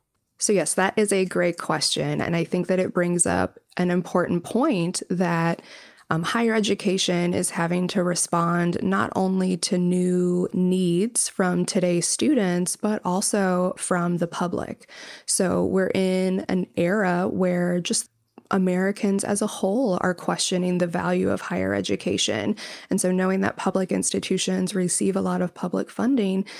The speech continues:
this means that colleges and universities also maybe have to consider their value proposition, not just to students, but to the broader public.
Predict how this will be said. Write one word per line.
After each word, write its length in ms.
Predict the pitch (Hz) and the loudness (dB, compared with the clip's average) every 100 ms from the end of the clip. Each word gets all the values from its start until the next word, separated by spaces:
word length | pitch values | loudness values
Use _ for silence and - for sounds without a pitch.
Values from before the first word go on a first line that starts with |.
| - - - | -18 -20 -2
this 200 | 220 - | 0 2
means 360 | 214 214 214 240 | 0 2 0 0
that 520 | 214 208 214 - - | -2 -2 -2 -4 -8
colleges 460 | - 247 208 208 | -4 -2 2 2
and 100 | 196 | 2
universities 800 | 190 190 185 175 185 180 180 175 - | 0 0 -2 -2 -2 0 0 -2 -2
also 300 | 202 202 202 | -4 -2 0
maybe 240 | 196 196 202 | 0 0 0
have 240 | 190 - | -4 -4
to 100 | 202 | -4
consider 540 | 202 190 - 190 196 | -2 -2 0 0 0
their 400 | 185 180 180 190 | 2 2 2 0
value 460 | 175 175 175 190 185 | 0 0 0 0 0
proposition, 1080 | - - 180 185 180 185 - 196 185 185 190 | -2 -6 -2 0 0 0 0 0 0 2 2
not 240 | 254 - | 0 0
just 380 | - 202 233 - | 0 0 0 0
to 80 | 170 | -2
students, 760 | - 185 185 - 202 269 - - - - - | 0 0 0 0 0 0 -2 -6 -18 -18 -2
but 180 | 214 208 | -2 2
to 160 | 220 | 2
the 100 | 196 | 2
broader 440 | 170 170 165 170 - | 2 0 2 -2 -2
public. 640 | 98 - - - - | -4 -2 -2 -2 -6